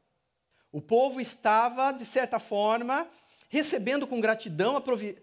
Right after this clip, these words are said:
a provisão de Deus. Porém, uma influência negativa fez com que o povo de Deus passassem a reclamar da provisão de Deus. E o texto diz, "Também os israelitas voltaram a chorar e disseram:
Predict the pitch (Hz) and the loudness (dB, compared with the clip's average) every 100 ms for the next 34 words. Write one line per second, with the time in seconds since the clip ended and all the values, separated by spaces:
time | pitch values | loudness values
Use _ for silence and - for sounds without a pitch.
0 | _ - 180 226 214 185 196 180 151 131 | _ -6 0 0 0 -2 -4 -4 -4 -4
1 | 107 107 - _ _ _ _ _ 220 220 | -4 -8 -20 _ _ _ _ _ 2 4
2 | 220 262 277 254 233 240 247 214 208 254 | 2 0 -2 0 -2 -2 -2 0 0 -2
3 | 240 220 196 254 262 233 - 226 226 220 | -4 -4 0 0 2 -2 -4 -6 -4 -6
4 | - 233 226 240 208 - 190 165 - 190 | -4 -4 -4 -8 -10 -8 -8 -8 0 4
5 | 233 294 277 277 233 165 180 226 240 - | 4 2 -2 -6 -6 0 2 2 -2 -8
6 | - - _ _ 240 233 - 208 202 208 | -20 -20 _ _ 2 2 -2 0 0 0
7 | - 233 202 202 214 190 165 151 156 185 | -4 -4 -2 -2 -2 -2 -2 0 2 2
8 | 262 302 _ _ _ _ _ - 165 202 | 0 -4 _ _ _ _ _ -4 -2 0
9 | 220 196 170 180 202 196 151 165 202 - | -2 -4 -4 -4 -4 -4 0 0 0 -4
10 | - _ - 202 208 233 233 233 175 156 | -16 _ -4 -4 2 0 0 -6 -4 -4
11 | - 247 240 180 208 269 285 262 220 220 | -2 -2 0 2 2 2 -2 -2 -2 -4
12 | 190 190 180 214 202 170 196 262 - 233 | -4 -2 -2 -2 -4 0 2 0 0 0
13 | 240 262 240 214 185 180 147 139 160 - | 2 2 0 -4 -4 -4 2 2 2 -2
14 | - - - - 190 226 - 214 175 123 | -10 -20 -16 -8 -6 -6 -2 2 2 0